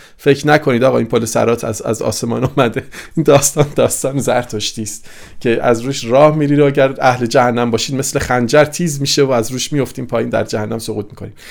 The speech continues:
این، ام، ام، این اصل اوله در حقیقت. با، اه،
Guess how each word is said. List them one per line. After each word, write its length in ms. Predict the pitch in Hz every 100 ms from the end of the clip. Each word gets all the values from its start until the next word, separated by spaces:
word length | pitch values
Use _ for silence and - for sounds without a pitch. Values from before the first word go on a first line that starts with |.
| - - -
این، 280 | 202 226 208
ام، 460 | 170 160 160 156 - - - - - - - -
ام، 360 | 156 156 151 147 160 156 -
این 160 | 277
اصل 280 | - 226 233
اوله 420 | 170 127 123 92 -
در 100 | 113
حقیقت. 480 | 107 110 95 92 - - _ -
با، 240 | 135 135
اه، 400 | 135 131 131